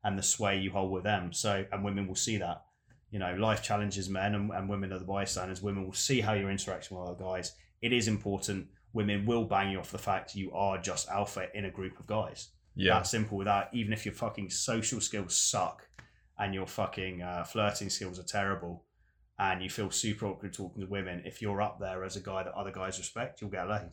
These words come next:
Speaker 1: It's that
Speaker 2: Mm.
Speaker 1: simple. So
Speaker 2: It's
Speaker 1: getting,
Speaker 2: status.
Speaker 1: ga-, learning to get, not game men, but just learning to understand communication with men is also very important, you know?
Speaker 2: Yeah. And the next thing, and this is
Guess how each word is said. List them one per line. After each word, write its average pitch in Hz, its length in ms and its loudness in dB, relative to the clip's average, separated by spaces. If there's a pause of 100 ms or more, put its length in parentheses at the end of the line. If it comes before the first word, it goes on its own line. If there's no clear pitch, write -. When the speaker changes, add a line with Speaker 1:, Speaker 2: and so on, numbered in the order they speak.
(140)
Speaker 1:
It's - 100 -6
that 101 140 6
Speaker 2:
Mm. 98 40 8
Speaker 1:
simple. 95 320 2
So 101 240 0 (240)
Speaker 2:
It's - 160 -6
Speaker 1:
getting, 135 260 6
Speaker 2:
status. 90 360 4
Speaker 1:
ga-, 135 260 6
learning 127 280 6
to 113 100 0
get, 110 300 0
not 113 200 0
game 120 280 4
men, 123 260 6
but - 220 -8
just 107 160 -4
learning 107 240 4
to 104 120 -2
understand 104 480 2
communication 101 800 -2 (340)
with 107 280 2
men 107 280 8
is 110 140 4
also 104 400 0
very 98 220 0
important, 92 560 -2 (320)
you 101 100 -2
know? 101 160 0 (440)
Speaker 2:
Yeah. 92 300 2 (320)
And 92 140 2
the 95 80 8
next 107 320 10
thing, 95 220 6
and 92 100 2
this 92 160 2
is 90 220 0